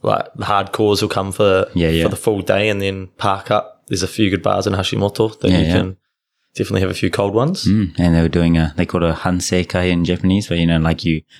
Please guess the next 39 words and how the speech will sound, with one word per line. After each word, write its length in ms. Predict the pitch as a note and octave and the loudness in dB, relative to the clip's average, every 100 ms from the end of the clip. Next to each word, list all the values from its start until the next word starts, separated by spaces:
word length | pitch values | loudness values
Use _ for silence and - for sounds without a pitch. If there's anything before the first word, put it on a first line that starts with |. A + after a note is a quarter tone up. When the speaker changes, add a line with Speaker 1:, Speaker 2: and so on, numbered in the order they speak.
| - | -2
Speaker 2:
go 240 | F#2 E2+ | 0 2
over 260 | F2 F2+ F2 | 2 2 2
what 220 | E2+ E2 | 2 0
just 300 | - F#2 - | -2 -6 -4
happened 380 | - F2 F#2 F2 | -6 -2 -2 -2
kind 160 | F2+ F2+ | -2 -2
of 120 | F2+ | -2
thing, 180 | F#2 F2 | 0 0
and, 140 | E2 - | -2 -2
Speaker 1:
Oh, 140 | G#2 G#2 | 2 4
Speaker 2:
like, 240 | G#2+ A2 | 4 4
not 120 | A#2+ | 4
Speaker 1:
yeah. 40 | G2+ | 2
Speaker 2:
like 160 | F2 | 0
a 60 | E2 | -4
Speaker 1:
Just 120 | - | -2
a 60 | F2+ | 0
Speaker 2:
formal 160 | F2+ | 2
Speaker 1:
wee 140 | A2+ A2 | 2 2
re-, 260 | G2+ A#2 | 0 0
wee 140 | A#2 A2+ | 2 2
review. 380 | G2 F2 G#2 A#2 | 2 0 0 0
Speaker 2:
Yeah, 240 | F#2 F#2 | 2 2
yeah. 280 | E2+ E2 D#2+ - | 2 0 -4 -2
Not 180 | A2 | 0
Speaker 1:
Match, 100 | G2 | 0
Speaker 2:
a 20 | - | 0
formal 220 | G2 G2 | 0 2
Speaker 1:
match 80 | F2+ | 2
day, 80 | A2 | 2
Speaker 2:
thing, 100 | B2 | 2
Speaker 1:
match 160 | A#2+ E2+ | 0 0
day 120 | A2+ | 0
Speaker 2:
but, 60 | G#2 | 0
Speaker 1:
review. 360 | F#2+ A2+ A#2+ - _ - | 2 2 0 -4 _ -10
Speaker 2:
uh, 180 | E2 D#2+ | -6 -4
they 160 | E2 E2+ | -4 -4
had 160 | E2+ | -2
a, 200 | E2 D#2+ | -2 -4